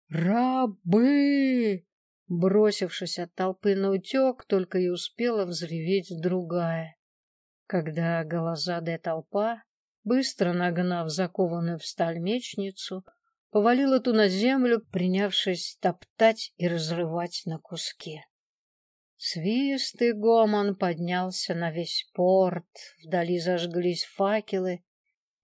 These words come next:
Ни оружия, ни брони у рабов не было, поэтому более стойкие поднимали тела павших,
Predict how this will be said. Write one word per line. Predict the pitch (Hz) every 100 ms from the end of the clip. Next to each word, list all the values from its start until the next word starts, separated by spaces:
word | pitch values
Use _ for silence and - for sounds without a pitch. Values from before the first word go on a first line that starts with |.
| _
Ни | 247 269
оружия, | 262 247 254 233 190 196 196
ни | 196 226
брони | 214 175 190 220 214
у | 185
рабов | 190 190 202 196 208
не | 214 214
было, | 175 170 160 - _ _ _ _ _ _ -
поэтому | 190 190 190 196
более | 175 202 190 196
стойкие | - 254 254 220 190 180
поднимали | 196 175 190 233 254 185
тела | - 180 185
павших, | - 175 151 - 165